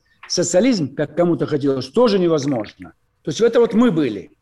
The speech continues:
Потому что К П Р Ф, справедливо, у них левый вариант, снова социализм. Прозападные практически исчезли,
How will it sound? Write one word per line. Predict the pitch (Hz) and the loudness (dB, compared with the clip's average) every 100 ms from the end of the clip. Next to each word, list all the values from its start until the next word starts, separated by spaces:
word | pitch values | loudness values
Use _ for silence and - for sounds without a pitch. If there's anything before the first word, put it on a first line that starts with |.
| _ _ | _ _
Потому | - 151 | -10 -8
что | - 160 127 - | -4 -4 -4 -4
К | 214 | -2
П | 214 | 2
Р | 214 170 | 4 4
Ф, | 175 160 | 2 0
справедливо, | - 202 208 180 214 202 | -2 -2 -2 -2 -2 0
у | 185 | 0
них | 196 - | -2 -6
левый | 135 202 190 160 | -2 2 2 2
вариант, | 151 135 104 98 | 0 -2 -6 -12
снова | - 190 175 | -6 0 0
социализм. | 160 160 175 160 123 - - _ _ _ _ _ | 0 -6 -4 -2 -4 -8 -20 _ _ _ _ _
Прозападные | 190 160 226 240 220 202 202 185 | -2 2 2 2 -2 -2 -4 -4
практически | 165 - 190 - 180 | -4 -6 -8 -8 -6
исчезли, | 170 - 170 131 110 104 | -4 -2 -2 -2 -6 -12